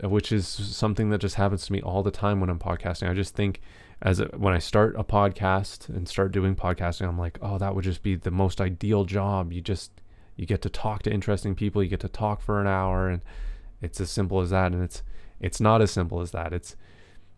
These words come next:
it's very hard to show up every week to do this. Um, and I have failed to do that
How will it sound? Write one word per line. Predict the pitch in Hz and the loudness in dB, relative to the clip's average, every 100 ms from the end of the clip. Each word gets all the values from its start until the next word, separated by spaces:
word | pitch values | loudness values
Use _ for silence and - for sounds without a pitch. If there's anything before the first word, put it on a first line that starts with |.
| - | -6
it's | - | -4
very | 95 85 117 127 107 | -4 4 6 8 6
hard | 90 98 90 | 4 2 2
to | - | -2
show | - 95 92 87 | -2 0 0 0
up | - - - - - - | -4 -8 -12 -12 -14 -6
every | 90 92 | -2 0
week | 90 95 98 - - - _ - | 0 -2 -4 -8 -20 -20 _ -6
to | 87 | -2
do | 82 85 | -2 -4
this. | - - - - - - - - - | -6 -12 -18 -18 -20 -20 -20 -20 -4
Um, | 90 85 85 - - | 0 2 2 -2 -4
and | - 85 | -2 2
I | 85 | 2
have | 85 87 | 4 2
failed | - 95 98 95 | 2 4 6 4
to | 87 | 0
do | 92 90 | 0 0
that | 85 82 - | 0 -2 -4